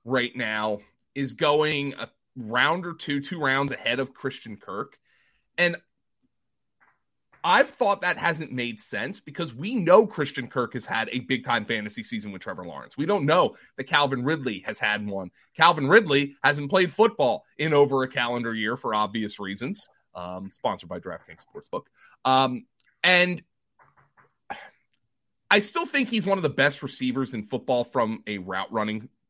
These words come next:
perspective, from a separation perspective. So I'm not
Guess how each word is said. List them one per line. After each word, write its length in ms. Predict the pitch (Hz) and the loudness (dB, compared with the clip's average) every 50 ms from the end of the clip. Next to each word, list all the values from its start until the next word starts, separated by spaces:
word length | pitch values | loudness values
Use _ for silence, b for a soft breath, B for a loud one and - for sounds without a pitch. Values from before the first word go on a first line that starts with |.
| _ _ _ _ | _ _ _ _
perspective, 640 | 139 135 - - - 127 123 127 151 143 135 139 b b b b b b | -10 -10 -4 0 0 0 0 2 0 0 0 0 b b b b b b
from 360 | _ 135 127 120 120 - - | _ 6 6 6 6 2 -4
a 40 | 117 | -10
separation 680 | - - - 123 - - 107 98 98 104 - - 135 120 | -8 -2 -2 -2 -2 -2 -4 -2 -2 -4 -4 -6 -8 -8
perspective. 640 | - 139 131 - - - 143 139 - - 160 160 151 b b b b b b b | -6 -8 -8 -6 -2 0 0 0 -2 -6 -8 -8 -8 b b b b b b b
So 420 | - - 214 196 196 190 - - - | 0 8 10 10 10 10 8 4 2
I'm 300 | 185 202 208 208 202 196 | 4 4 4 4 2 2
not 360 | 208 214 254 277 311 392 - | 0 2 4 6 6 6 6